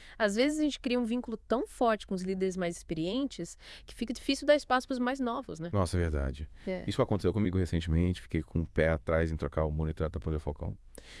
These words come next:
Speaker 2: Ele é super responsável e dedicado. Mas aí, conversando com outros chefes, eu percebi que tava na hora de dar oportunidade pra outros jovens.
Speaker 1: E como foi a experiência?
Speaker 2: No começo foi um pouco turbulento, confesso.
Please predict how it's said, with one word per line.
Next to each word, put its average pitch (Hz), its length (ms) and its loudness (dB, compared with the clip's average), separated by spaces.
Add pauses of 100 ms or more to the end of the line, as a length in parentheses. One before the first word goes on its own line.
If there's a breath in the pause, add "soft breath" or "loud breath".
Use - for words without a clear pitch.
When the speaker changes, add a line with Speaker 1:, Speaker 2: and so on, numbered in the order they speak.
(100)
Speaker 2:
Ele 82 140 4
é 87 40 4
super 131 400 4
responsável 104 480 0
e 85 40 -2
dedicado. 78 420 -4 (720 loud breath)
Mas 117 200 6
aí, 165 100 6
conversando 180 560 4
com - 100 2
outros 156 220 2
chefes, 131 300 2
eu 135 80 4
percebi 127 420 0
que - 80 -12
tava 123 180 4
na 117 80 4
hora 117 140 6
de 101 80 -4
dar 98 140 6
oportunidade 120 500 0
pra 127 120 0
outros 123 220 -2
jovens. - 380 -2
Speaker 1:
E 170 80 2
como 196 240 2
foi 190 200 0
a - 20 2
experiência? 180 680 -2 (460 loud breath)
Speaker 2:
No 135 120 6
começo 131 420 4
foi 135 200 2
um 131 60 0
pouco - 260 -2
turbulento, 131 600 2
confesso. 69 500 -4